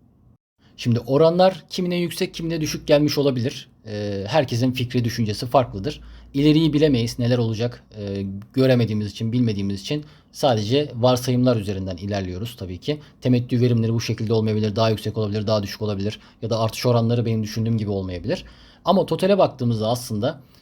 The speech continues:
yani yüzde on, yüzde yirmi bir düşüş bile olsa, yani bir güvenlik marjı alsak bile biraz daha düşürsek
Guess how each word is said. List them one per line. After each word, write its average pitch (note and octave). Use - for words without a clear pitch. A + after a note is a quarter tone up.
yani C3+
yüzde C3
on, E3+
yüzde C#3
yirmi E3
bir C#3
düşüş C3
bile A#2
olsa, A2+
yani G2+
bir A2+
güvenlik B2
marjı A2+
alsak G#2+
bile A2
biraz C#3+
daha G#2+
düşürsek B2